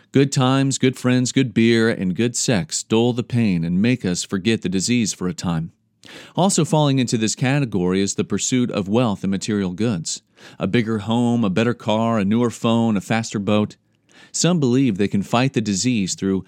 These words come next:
health and fitness. Two hours a day in the gym or training year-round for marathons and ten Ks. Pilates, yoga, weight training, and meditation.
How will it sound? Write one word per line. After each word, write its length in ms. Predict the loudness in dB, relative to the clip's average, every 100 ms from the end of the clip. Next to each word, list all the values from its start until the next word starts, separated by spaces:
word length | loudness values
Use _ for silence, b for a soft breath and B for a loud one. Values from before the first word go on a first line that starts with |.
| b
health 260 | 0 0 0
and 120 | 0
fitness. 520 | -2 -2 -4 -4 -6 -10 _ B B B
Two 200 | 2 4
hours 320 | 4 2 0
a 40 | 0
day 200 | 0 0
in 80 |
the 60 | 0
gym 420 | 0 0 2 0
or 160 | -2 -4
training 440 | -2 0 2 2
year-round 640 | 2 2 2 2 2 0 -2
for 140 | -2
marathons 720 | 0 0 0 -2 0 -2 -2
and 120 | -4
ten 200 | -2 -4
Ks. 420 | -4 -6 -4 -6 -10 B B B B
Pilates, 640 | 0 2 4 2 2 0 -6 -4
yoga, 440 | 0 2 2 0
weight 260 | 2 0 -2
training, 480 | -2 0 0 0
and 120 | 0 0
meditation. 680 | 0 0 -2 -2 -2 -6